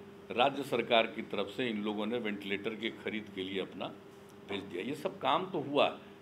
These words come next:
लेकिन अभी उपलब्ध नहीं हो पा रहा, वो एक अलग विषय है। लेकिन बहुत सारा चीज़,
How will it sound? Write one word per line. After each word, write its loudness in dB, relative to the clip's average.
लेकिन 2
अभी 4
उपलब्ध 6
नहीं 2
हो -6
पा -6
रहा, -12
वो 6
एक 6
अलग 10
विषय 2
है। 2
लेकिन 0
बहुत 0
सारा 12
चीज़, -2